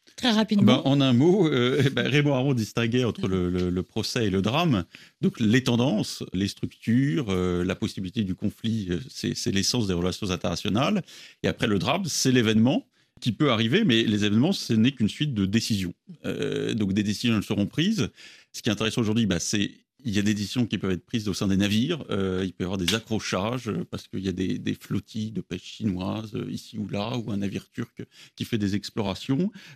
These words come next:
Speaker 2: Donc, il y a des, des décisions qui sont prises au niveau décentralisé sur les navires, par les marines. Et puis après, il y a les décisions des, des, des grands chefs.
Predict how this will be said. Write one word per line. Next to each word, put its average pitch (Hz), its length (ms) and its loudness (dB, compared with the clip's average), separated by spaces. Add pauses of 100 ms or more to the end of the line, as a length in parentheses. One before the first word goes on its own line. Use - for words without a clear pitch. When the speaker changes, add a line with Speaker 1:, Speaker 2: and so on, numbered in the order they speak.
Speaker 2:
Donc, - 340 -2 (160)
il 123 380 -2
y 123 80 6
a 123 60 2
des, 113 400 0
des 113 120 0
décisions 113 240 -2
qui 113 80 -10
sont 110 120 -2
prises 117 180 -2
au 98 40 2
niveau 101 180 0
décentralisé 101 720 -4
sur 127 220 -4
les 104 100 -2
navires, 95 560 -6
par 101 100 -4
les 90 60 0
marines. 113 360 0 (280)
Et 98 80 -2
puis - 100 -2
après, - 180 -2
il 143 60 0
y 123 40 2
a - 20 2
les 95 80 -2
décisions 107 400 -2
des, 98 240 0
des, 101 320 0
des 120 180 -2
grands 95 200 -4
chefs. - 380 -8